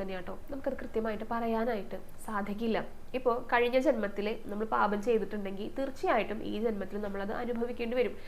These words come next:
ഈ ജന്മത്തിൽ നമുക്കത് അനുഭവിക്കാൻ പറ്റിയില്ലെങ്കിൽ പിന്നെയും നമ്മൾ ജന്മം എടുക്കും. എന്നിട്ട് ആ ജന്മത്തിലായിരിക്കും അത് അനുഭവിക്കുക. ഇപ്പൊ നമ്മൾ അനുഭവിക്കുന്നത് ചിലപ്പോ കഴിഞ്ഞ ജന്മത്തിലായിരിക്കില്ല,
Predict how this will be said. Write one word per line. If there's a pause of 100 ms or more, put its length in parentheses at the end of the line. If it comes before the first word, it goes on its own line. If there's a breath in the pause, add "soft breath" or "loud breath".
(240 loud breath)
ഈ
ജന്മത്തിൽ
നമുക്കത്
അനുഭവിക്കാൻ
പറ്റിയില്ലെങ്കിൽ
പിന്നെയും
നമ്മൾ
ജന്മം
എടുക്കും. (320 loud breath)
എന്നിട്ട് (120)
ആ
ജന്മത്തിലായിരിക്കും
അത്
അനുഭവിക്കുക. (400 loud breath)
ഇപ്പൊ
നമ്മൾ
അനുഭവിക്കുന്നത്
ചിലപ്പോ
കഴിഞ്ഞ
ജന്മത്തിലായിരിക്കില്ല,